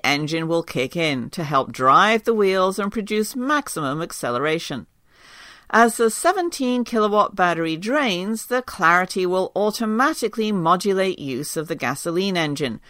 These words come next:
a four-cylinder that boasts an industry-leading forty percent thermal efficiency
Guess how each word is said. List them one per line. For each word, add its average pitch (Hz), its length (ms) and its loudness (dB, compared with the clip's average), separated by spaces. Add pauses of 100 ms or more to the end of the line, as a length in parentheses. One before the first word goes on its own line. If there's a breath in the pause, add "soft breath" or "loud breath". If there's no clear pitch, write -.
(400 loud breath)
a 135 100 -6
four-cylinder 156 920 0
that 160 240 -4
boasts 143 460 0
an 127 240 -2
industry-leading 156 880 -2
forty 254 520 -6
percent 208 560 -4
thermal 147 420 -4
efficiency 196 760 -4